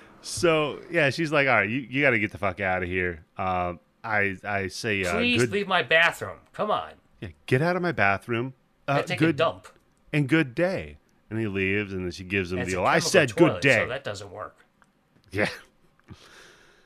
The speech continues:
Speaker 1: So, on his way out, one of the experimenter guys stops him. He's like, "Hey, Snyderman, get over here."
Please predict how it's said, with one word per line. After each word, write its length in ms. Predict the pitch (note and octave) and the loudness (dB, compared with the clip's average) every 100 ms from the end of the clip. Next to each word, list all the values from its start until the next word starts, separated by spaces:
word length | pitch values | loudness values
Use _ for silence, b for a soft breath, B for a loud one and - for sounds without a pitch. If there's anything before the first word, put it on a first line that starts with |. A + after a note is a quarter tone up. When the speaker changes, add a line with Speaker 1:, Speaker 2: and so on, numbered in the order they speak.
| B B _ _ | B B _ _
Speaker 1:
So, 500 | - E3 D3+ D3+ D3 | -6 0 2 2 0
on 200 | D#3 D#3+ | 0 2
his 140 | E3+ C3+ | 2 0
way 200 | D#3 C#3+ | 0 4
out, 320 | C3+ C3+ - | 4 2 -2
one 160 | C3+ C3 | 0 0
of 80 | |
the 120 | C3 C3 | 2 2
experimenter 600 | A#2+ - C3+ C3 A#2+ A2 | 2 0 0 2 2 2
guys 280 | G2 G2 - | 2 0 0
stops 400 | G#2+ G#2+ G#2+ - | 2 2 2 -2
him. 80 | |
He's 60 | F2+ | -10
like, 100 | G2 | -8
"Hey, 100 | C#3+ | -6
Snyderman, 560 | - C#3+ D3 G#2 E2+ E2 | -6 -6 -4 -6 -8 -8
get 120 | A#2+ | -8
over 280 | C#3 B2+ F2+ | -6 -8 -8
here." 300 | E2+ D2+ | -8 -10